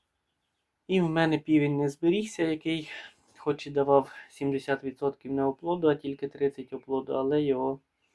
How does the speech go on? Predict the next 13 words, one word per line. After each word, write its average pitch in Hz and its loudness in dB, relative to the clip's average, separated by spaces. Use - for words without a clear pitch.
все - -10
одно 135 0
немає, 120 -2
на 131 -2
жаль. - -10
Із 135 -12
дев'яти 139 2
курочок 131 -8
також 131 -6
залишилося 127 -6
вже 131 -4
зовсім 131 -4
небагато. 185 4